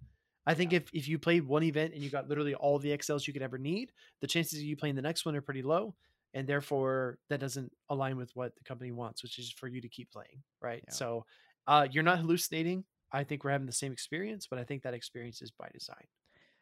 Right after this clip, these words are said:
Speaker 2: Yeah, and my apologies, David. I, I definitely went sidetracked there. I mean, I'm talking about my Pampor X Ls for some reason all of a sudden,
Speaker 1: <laughs>
Speaker 2: but, uh,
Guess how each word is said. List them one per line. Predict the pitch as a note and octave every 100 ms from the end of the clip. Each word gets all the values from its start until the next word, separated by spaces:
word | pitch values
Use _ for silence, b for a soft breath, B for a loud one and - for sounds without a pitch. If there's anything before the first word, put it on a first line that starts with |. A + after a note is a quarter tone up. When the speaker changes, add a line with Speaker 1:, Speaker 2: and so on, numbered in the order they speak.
| _
Speaker 2:
Yeah, | - A2+
and | C3
my | F3+ F#3
apologies, | - A#2 A2 G2
David. | A2 G#2 G2+
I, | G2+ G#2 G#2
I | A2
definitely | A2 - G#2+
went | G2+ F2+
sidetracked | G2 F#2 - F#2 -
there. | G2
I |
mean, | G2 G2
I'm | G2
talking | A2 G2 G2+
about | F#2
my | D#2
Pampor | - G#2 F#2+ - F2
X | E2+ -
Ls | F#2 F#2
for | -
some | - F2
reason | E2 D#2 E2
all | E2+
of | E2+
a |
sudden, | - G2 G2 F#2
Speaker 1:
<laughs> |
Speaker 2:
but, | F2+ F2
uh, | F2+ F2+ F2